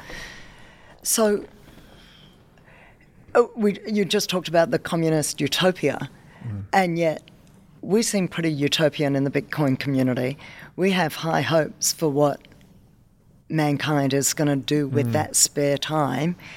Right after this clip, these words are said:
Speaker 1: given back to him, her, us. Are we,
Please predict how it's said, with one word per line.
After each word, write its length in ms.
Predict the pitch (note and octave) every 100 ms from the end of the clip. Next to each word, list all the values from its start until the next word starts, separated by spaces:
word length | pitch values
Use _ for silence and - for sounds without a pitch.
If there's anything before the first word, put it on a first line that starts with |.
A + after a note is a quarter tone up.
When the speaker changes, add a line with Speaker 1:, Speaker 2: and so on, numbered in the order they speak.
| - - - -
Speaker 1:
given 300 | D#3+ D3 C3+
back 320 | C#3+ - -
to 360 | - C#3+ B2+ C3+ - - - -
him, 240 | C#3+ A#2+
her, 300 | - C3+ B2+ -
us. 400 | B2+ F#3+ - - - - - - - - - _ _ _ _ _ _ _ _ _ _ - - - -
Are 100 | F#3
we, 400 | E3 D#3+ D3+ D3